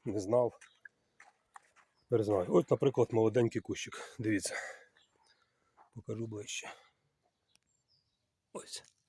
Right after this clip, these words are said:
Пішов пагін. Я його приколов цією штучкою.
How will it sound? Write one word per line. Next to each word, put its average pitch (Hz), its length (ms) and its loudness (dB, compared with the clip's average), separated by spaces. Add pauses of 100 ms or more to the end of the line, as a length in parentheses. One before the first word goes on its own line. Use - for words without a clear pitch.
(480)
Пішов 120 340 2
пагін. 113 440 4 (680)
Я 170 160 6
його 151 260 6
приколов 143 520 4
цією 123 180 0
штучкою. - 480 -6